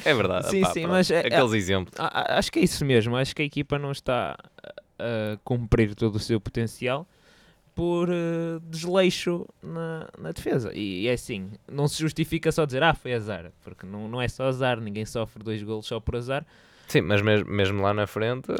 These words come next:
Speaker 1: eh, o, o Jackson não, não chega lá, eh,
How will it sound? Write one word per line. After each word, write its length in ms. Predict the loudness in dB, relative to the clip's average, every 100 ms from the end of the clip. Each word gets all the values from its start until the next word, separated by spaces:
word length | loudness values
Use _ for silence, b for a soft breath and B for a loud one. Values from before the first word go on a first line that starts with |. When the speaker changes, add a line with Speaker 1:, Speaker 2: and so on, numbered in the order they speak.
| -2
Speaker 1:
eh, 560 | 2 2 4 2 0 0
o, 340 | 2 2 2
o 60 | 2
Jackson 360 | 2 2 0 -2
não, 220 | 0 0
não 220 | 0 0
chega 400 | 2 4 4 4
lá, 300 | 4 2 0
eh, 460 | 0 0 0 0